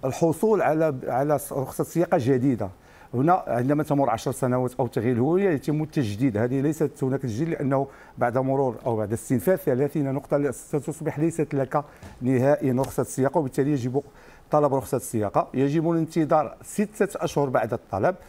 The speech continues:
يجب كذلك المرور عبر دورة تدريبية، يجب كذلك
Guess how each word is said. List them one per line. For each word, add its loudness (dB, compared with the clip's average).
يجب 2
كذلك 2
المرور 2
عبر 4
دورة 2
تدريبية، 0
يجب 2
كذلك 2